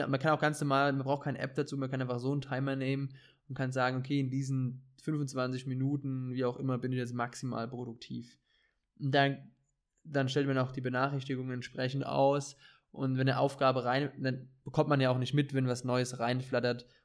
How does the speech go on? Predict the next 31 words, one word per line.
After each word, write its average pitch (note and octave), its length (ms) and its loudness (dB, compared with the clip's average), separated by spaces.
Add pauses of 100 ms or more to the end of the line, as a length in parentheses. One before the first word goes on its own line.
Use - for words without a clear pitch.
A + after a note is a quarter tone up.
dann B2+ 100 -2
stellt C3 180 4
sich C3 140 4
dann B2 100 2
auch A#2 80 2
nicht A#2 160 -2
die B2 60 -6
Frage, A#2 400 -2
kann A#2+ 160 -6
ich A#2 80 -6
das A#2+ 140 -2
jetzt A#2 120 -6
in A#2 80 -6
zwei A#2 180 -2
Minuten A#2+ 240 -2
lösen A#2+ 280 -2
oder A#2 100 -6
nicht. C3 300 -6 (420)
Ich - 60 -20
finde, C3 180 4
sie B2 160 2
super D#3+ 600 2 (420)
und, C3 520 -2
ähm, B2+ 480 -2 (1600)
ist, D#3+ 160 0
ist, D#3 380 0 (360)
ist D#3+ 200 2
so, D#3+ 320 4
wenn D3 120 4
man C#3 180 4
sich, C3 240 -4